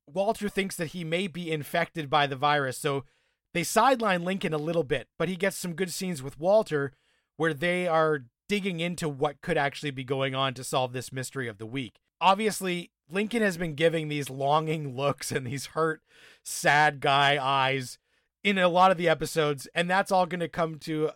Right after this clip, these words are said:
a bigger payoff in the next episode we talk about. But in this one, as they are realizing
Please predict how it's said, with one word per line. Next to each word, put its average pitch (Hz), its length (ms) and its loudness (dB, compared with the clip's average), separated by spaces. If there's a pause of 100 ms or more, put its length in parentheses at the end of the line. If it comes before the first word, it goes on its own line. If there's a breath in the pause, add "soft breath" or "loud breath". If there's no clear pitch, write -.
a 156 80 -4
bigger 170 480 -2
payoff 143 720 2 (400)
in 160 100 -4
the 156 80 0
next 147 300 0
episode 147 340 -2
we 139 80 -6
talk 143 260 0
about. 131 300 -2
But 156 100 -2
in 156 120 0
this 208 240 2
one, 165 320 0 (320)
as 208 320 4
they 208 200 4
are 180 180 6
realizing 156 1000 2